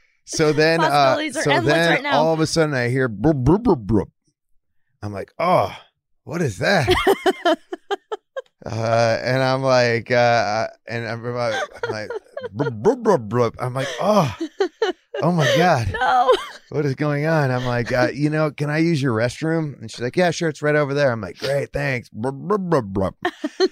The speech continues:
Speaker 2: <laughs>
Speaker 1: I'm like, "Oh my God, what,
Speaker 2: Oh, no.
Speaker 1: what is going on with me? Why, why is this, what is going on?" So I sit down on the toilet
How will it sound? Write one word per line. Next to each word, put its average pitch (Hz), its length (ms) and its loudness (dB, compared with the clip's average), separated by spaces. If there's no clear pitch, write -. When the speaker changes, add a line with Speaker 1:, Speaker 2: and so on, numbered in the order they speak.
Speaker 2:
<laughs> 453 220 -6
Speaker 1:
I'm 123 80 -8
like, 127 300 -4
"Oh 156 160 -4
my 123 160 -2
God, 143 320 2
what, 151 200 -4
Speaker 2:
Oh, 285 240 -10
no. 269 300 -10
Speaker 1:
what 160 140 4
is 160 100 4
going 127 300 0
on 185 180 2
with 110 160 0
me? 98 160 4
Why, 156 320 4
why 131 300 0
is 135 100 2
this, 117 240 -8
what 156 140 -8
is 135 140 -14
going 135 220 0
on?" 156 220 2
So 123 540 2
I 110 80 0
sit - 420 -2
down 139 480 0
on 107 180 0
the 139 80 -2
toilet 113 440 2